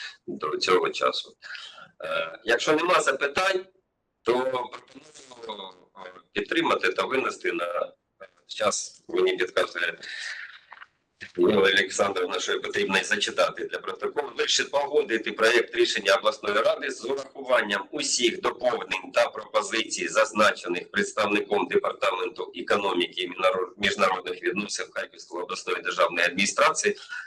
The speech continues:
та рекомендувати винести його для розгляду на пленарному засіданні чергової сесії обласної ради.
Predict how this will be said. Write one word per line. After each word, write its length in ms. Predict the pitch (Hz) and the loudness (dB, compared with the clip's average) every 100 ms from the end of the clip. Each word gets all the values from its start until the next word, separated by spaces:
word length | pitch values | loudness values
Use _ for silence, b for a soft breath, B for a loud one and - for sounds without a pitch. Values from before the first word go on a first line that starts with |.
| B | B
та 140 | 139 147 | 2 4
рекомендувати 880 | 135 113 107 104 107 107 160 - | 2 -4 -4 -4 -2 2 2 2
винести 480 | 127 135 120 - 95 | 0 2 0 0 -2
його 280 | 120 139 127 | -2 -4 -4
для 220 | - 104 | 4 4
розгляду 480 | - 143 104 90 92 | 4 2 0 0 0
на 120 | 92 | -2
пленарному 640 | 92 98 120 104 98 95 90 - _ _ - | 0 2 4 4 0 2 0 -2 _ _ -12
засіданні 600 | 98 104 165 131 113 104 | -8 -4 0 0 0 0
чергової 440 | 113 98 110 107 | 0 0 0 -2
сесії 380 | 98 151 151 85 | 0 0 0 -2
обласної 440 | 87 95 - 104 85 | -2 -4 0 0 2
ради. 340 | 73 - | 0 -4